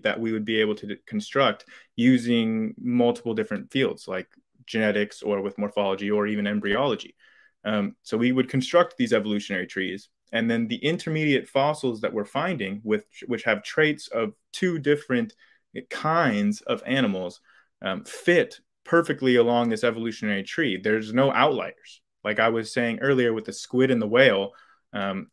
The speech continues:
we don't find any intermediates with those. Uh, we don't find any intermediates with s-, with squids and insects or with the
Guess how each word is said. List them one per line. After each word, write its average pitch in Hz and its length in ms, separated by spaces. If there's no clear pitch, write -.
we 117 120
don't 143 220
find 151 340
any 104 200
intermediates 104 800
with 107 200
those. 131 400
Uh, 151 200
we 110 120
don't 123 300
find 123 260
any 127 200
intermediates 139 580
with 131 160
s-, - 440
with 113 420
squids 131 520
and 143 100
insects 147 760
or 110 300
with 110 300
the 123 120